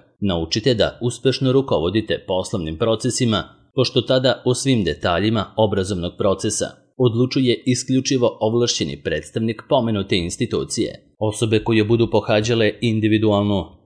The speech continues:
i poluindividualnu edukaciju imaće isti broj časova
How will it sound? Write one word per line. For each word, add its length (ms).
i 160
poluindividualnu 1000
edukaciju 680
imaće 360
isti 280
broj 280
časova 460